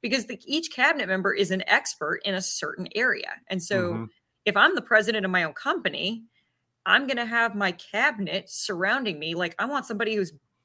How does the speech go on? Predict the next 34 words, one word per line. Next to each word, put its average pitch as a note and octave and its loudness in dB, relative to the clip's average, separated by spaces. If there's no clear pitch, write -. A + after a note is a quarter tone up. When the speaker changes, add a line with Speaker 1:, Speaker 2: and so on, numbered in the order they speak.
Speaker 1:
better C4+ 8
at - -10
P F#3 -2
P F3 -6
C E3 -2
than D3+ -6
me. C3+ -6
I - 2
want C4+ 2
somebody A#3+ -4
who G#3+ -4
knows A3+ 0
S A3+ -2
E A3+ 0
O A3 2
and G3 2
can E3+ 0
work A#3 0
that A#3 2
stuff A3 2
backwards G#3+ 4
and G3 -2
forwards, A#3 4
where G3+ 0
I'm B3 0
going, E3+ -4
"Dang, F3+ -2
you, B3 -4
that's C4+ 4
things F#3+ -2
I've A#3 0
never E3 -2
seen E4 0
before." D#3+ -4